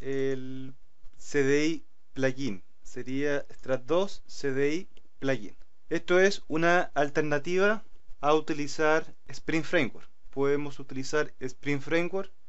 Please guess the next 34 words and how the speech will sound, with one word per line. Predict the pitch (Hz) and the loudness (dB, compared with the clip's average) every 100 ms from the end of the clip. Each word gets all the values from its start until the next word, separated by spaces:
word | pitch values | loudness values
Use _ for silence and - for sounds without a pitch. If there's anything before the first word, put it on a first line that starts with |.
| - | -6
para | - 139 | 0 2
manejar | 139 139 135 151 156 - | 2 2 2 2 2 0
el | 139 | -2
contexto | 131 135 - 156 - - 160 160 160 - - | 0 0 0 0 -2 -4 -2 0 -2 -4 -8
de | - 127 120 143 143 147 - | -6 -4 2 4 4 2 -2
inyección | 131 123 131 - 147 147 151 - | -4 0 0 0 0 0 -2 -6
de | 123 127 | -4 -2
dependencia, | 127 127 135 165 165 180 208 - - - - - - | 0 0 2 0 0 -4 -4 -6 -8 -8 -8 -8 -4
o | 147 | 0
bien | 151 170 190 208 - - | 4 6 4 2 -6 -4
podemos | 156 160 165 165 165 | 0 2 2 0 -2
usar | 160 147 156 156 156 - - | -2 0 4 4 4 -2 -6
el | 135 143 143 139 | -2 0 0 -2
plugin | 139 131 131 160 185 - | 0 0 0 -2 -4 -6
C | - - 143 | -4 -2 0
D | 160 | 0
I, | 120 - - - - | 0 -4 -10 -10 -6
y | |
acá | 131 143 | -2 -2
trabajamos | - 139 131 143 147 143 | 2 2 2 0 -2 -4
con, | - 135 131 135 135 - - - | -4 -2 -2 -2 -4 -8 -10 -8
con | - 139 | 0 2
la | 139 | 4
inyección | 135 135 151 | 4 2 4
de | 151 | 6
dependencia | 143 139 147 160 - 160 160 156 | 4 4 2 2 0 0 0 0
de | 135 127 | -2 -2
Weld. | 120 160 208 - - - - - - | 6 6 6 2 -8 -8 -10 -10 -2
Además | 131 143 156 180 | 2 4 6 6
del | 175 | 4
plugin | 170 151 160 175 | 2 2 2 0
C | - | 2
D | 151 156 | 4 4
I, | 190 | 2